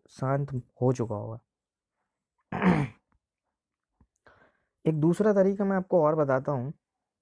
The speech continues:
आप इसे आंखें खोलकर भी कर सकते हैं। आंखें खोलकर,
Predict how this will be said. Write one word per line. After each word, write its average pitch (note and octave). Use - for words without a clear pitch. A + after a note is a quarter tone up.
आप D#3+
इसे G3
आंखें G3
खोलकर D3
भी D3
कर B2
सकते G#2+
हैं। A2
आंखें C#3
खोलकर, G#2+